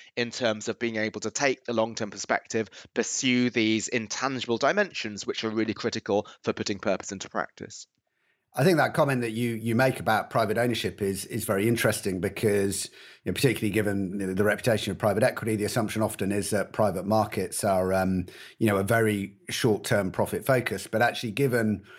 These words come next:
Speaker 2: the research on the role of purpose in creating long-term value, I mean, I'm guessing there's sort of evidence that in some contexts, these markets are actually potentially more purposeful than public markets. Is that true to say?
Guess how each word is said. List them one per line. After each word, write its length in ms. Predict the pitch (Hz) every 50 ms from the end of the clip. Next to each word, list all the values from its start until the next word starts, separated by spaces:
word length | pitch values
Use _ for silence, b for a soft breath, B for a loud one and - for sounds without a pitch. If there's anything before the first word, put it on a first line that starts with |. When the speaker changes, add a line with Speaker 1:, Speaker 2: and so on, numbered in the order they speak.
| B B B B B B -
Speaker 2:
the 160 | 120 113 123
research 580 | 117 107 110 - 139 123 117 110 - - - 127
on 140 | 117 113
the 100 | 107 107
role 260 | 104 113 113 113 110 107
of 160 | 101 - -
purpose 400 | - 123 107 95 - 104 - -
in 120 | 110 101
creating 480 | - - 120 110 107 104 - 110 104 107
long-term 520 | 113 110 104 98 - - 107 98 98 90
value, 600 | 95 120 123 123 113 95 85 78 76 80 87 - B B B B B B -
I 100 | 107 107
mean, 80 | 107
I'm 140 | 107 104 95
guessing 340 | 123 120 - - 113 98 95
there's 180 | 98 98 95
sort 140 | - 110 98
of 80 | 98 107
evidence 380 | 107 92 101 101 98 95 -
that 120 | - 110 95
in 120 | 101 92
some 280 | - - 127 117 113 104
contexts, 760 | - - 101 92 87 - - 98 95 - - - - - - _ -
these 200 | 110 107 95 -
markets 460 | 101 101 101 82 - 101 73 - -
are 80 | 104
actually 280 | 110 104 - - 107 92
potentially 400 | - - 113 101 90 - 101 95
more 200 | 104 117 120 110
purposeful 720 | - - 92 87 - - 87 - - - 104 98 98 98
than 180 | 90 110 110 107
public 380 | - - 131 113 104 82 -
markets. 500 | 87 87 80 80 - - 92 95 - -
Is 120 | 110 92 120
that 200 | 117 101 - -
true 160 | - 113 107
to 120 | - -
say? 280 | - 139 101 73 -